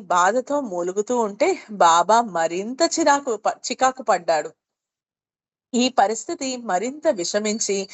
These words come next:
గుస్తాజీ బాబాపై కోపంతో మండిపడుతూ తన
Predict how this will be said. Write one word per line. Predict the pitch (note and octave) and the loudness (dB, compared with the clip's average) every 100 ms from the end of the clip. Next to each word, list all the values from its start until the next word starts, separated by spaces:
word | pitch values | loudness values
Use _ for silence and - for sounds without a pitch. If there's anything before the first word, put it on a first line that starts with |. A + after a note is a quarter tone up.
| - _ _ | -20 _ _
గుస్తాజీ | A3 B3+ - F4+ F#4+ C4+ C4+ B3 | 2 2 4 4 4 0 -4 -4
బాబాపై | - F3+ F3 A3+ B3 B3 A#3+ _ | -2 0 4 4 2 0 -4 _
కోపంతో | F#3 E3+ F#3 C4+ C#4 C4+ B3 G#3 | 0 0 0 0 -2 0 0 0
మండిపడుతూ | E3 D#3+ F3+ A#3+ C4 A#3 A3+ G3 G3 - - _ - | -4 -8 -6 -2 2 2 2 -2 -4 -6 -20 _ 0
తన | C#4 | 2